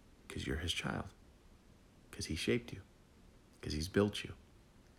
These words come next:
and 'cause he has a plan for you, and he wants the very best for you. And that's why, brothers and sisters, that's a relationship we've gotta put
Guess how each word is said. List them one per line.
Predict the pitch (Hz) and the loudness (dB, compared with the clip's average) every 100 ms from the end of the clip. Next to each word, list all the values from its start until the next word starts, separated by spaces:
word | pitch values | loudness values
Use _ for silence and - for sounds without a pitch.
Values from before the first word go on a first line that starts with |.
| - | -6
and | 95 | 0
'cause | 85 | 4
he | |
has | 80 | 4
a | 78 | 2
plan | - 92 101 98 | 0 4 6 4
for | 95 - | 2 0
you, | - | 0
and | 80 | 0
he | 80 | 0
wants | 76 82 90 - | 4 4 4 0
the | 73 | 0
very | 76 71 | 2 4
best | 65 65 - | 4 0 -2
for | - | -4
you. | - - - - - - - - - - - - | -6 -8 -18 -20 -20 -20 -20 -20 -18 -18 -6 8
And | 98 | 10
that's | 104 | 12
why, | 101 | 12
brothers | 82 87 80 | 10 8 8
and | 80 | 6
sisters, | - 76 - 76 | 6 4 2 4
that's | 82 87 - | 6 8 6
a | |
relationship | 67 69 69 - 71 67 62 | 4 4 2 2 2 0 2
we've | 73 | 2
gotta | 69 73 67 | 4 2 2
put | - 73 | 0 0